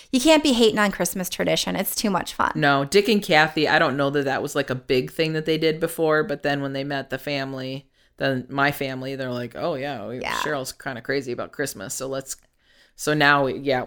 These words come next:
Speaker 2: stockings, like, all
Speaker 1: I
Speaker 2: that
Speaker 1: love it.
Speaker 2: stuff.
Speaker 1: I
Speaker 2: Yeah.
Speaker 1: love it.
Speaker 2: It's just, I don't know, maybe what is so special about Christmas is that, uh, is all the traditions and all
Speaker 1: Mm-hmm.
Speaker 2: the things that are so predictable about it.
Speaker 1: Yes, I think so.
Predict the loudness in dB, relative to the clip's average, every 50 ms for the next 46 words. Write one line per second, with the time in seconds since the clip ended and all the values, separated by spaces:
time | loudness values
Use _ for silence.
0 | -6 -8 -4 0 2 2 0 0 -2 -6 -6 -6 -6 -6 -6 -6 -6 -6 -6 -8
1 | -4 -2 0 2 2 2 0 -2 -2 -4 -6 -6 -6 -6 -8 -10 -12 -18 -20 _
2 | _ -8 -6 -4 -4 -4 -4 -4 -6 -6 -6 -6 -6 -4 -4 -6 -6 -8 -12 _
3 | _ -20 _ _ _ _ _ _ _ _ _ _ _ _ _ -2 0 2 2 2
4 | 2 2 -4 -8 -10 _ _ _ _ _ _ _ _ _ _ _ _ _ _ _
5 | _ _ -10 -6 -4 -2 0 0 0 0 0 2 4 4 6 6 6 4 6 4
6 | 4 4 2 2 2 4 2 2 2 2 2 2 2 2 2 2 4 4 4 4
7 | 2 2 0 0 0 2 0 2 2 2 2 0 -4 -6 -12 -20 -20 _ _ _
8 | 4 6 6 4 2 0 4 4 4 4 4 0 -4 -6 -6 -4 4 6 8 8
9 | 8 6 4 2 0 0 2 0 -2 -4 -4 -6 -4 -4 -4 -4 -6 -6 -6 -6
10 | -8 -12 -6 -2 2 2 4 4 2 2 0 2 4 4 4 4 4 2 2 2
11 | 2 2 2 2 2 0 0 2 2 2 2 2 2 0 2 2 2 2 2 0
12 | 0 0 0 2 2 4 4 4 4 4 4 4 4 4 2 2 2 4 4 4
13 | 4 4 2 0 -2 -2 0 2 0 -2 -2 -2 0 2 4 4 4 4 2 0
14 | -4